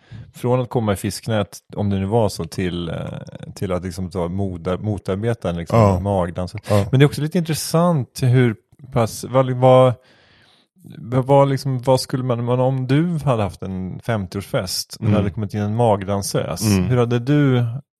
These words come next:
Speaker 1: hade, liksom, hade du tyckt att man, fan var kul? Eller hade du känt en viss, så här,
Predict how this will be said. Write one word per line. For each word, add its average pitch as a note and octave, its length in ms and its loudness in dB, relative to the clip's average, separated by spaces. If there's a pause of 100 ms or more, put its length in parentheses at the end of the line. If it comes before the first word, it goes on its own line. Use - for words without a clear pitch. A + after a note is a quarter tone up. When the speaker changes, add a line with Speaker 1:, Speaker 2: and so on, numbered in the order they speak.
(300)
Speaker 1:
hade, A2 320 -4
liksom, A2 220 -4
hade A#2+ 160 2
du C#3 60 4
tyckt A#2+ 180 -4
att F#2+ 180 -2
man, G2+ 240 -4
fan G2+ 160 -4
var F#2+ 80 -2
kul? G2+ 400 -4
Eller G#2 80 0
hade G#2+ 220 0
du A2 80 0
känt G#2 220 -2
en G#2 80 -6
viss, - 280 -6
så G2 80 0
här, F2+ 260 2